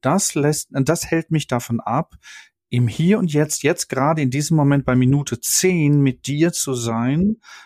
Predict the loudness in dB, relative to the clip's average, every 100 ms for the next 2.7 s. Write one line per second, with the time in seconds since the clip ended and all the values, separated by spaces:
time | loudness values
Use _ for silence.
0 | -2 -2 0 0 0 2 0 0 -2 -2
1 | -2 0 -4 -2 -2 -2 -4 -4 2 2
2 | 2 -2 -4 0 2 2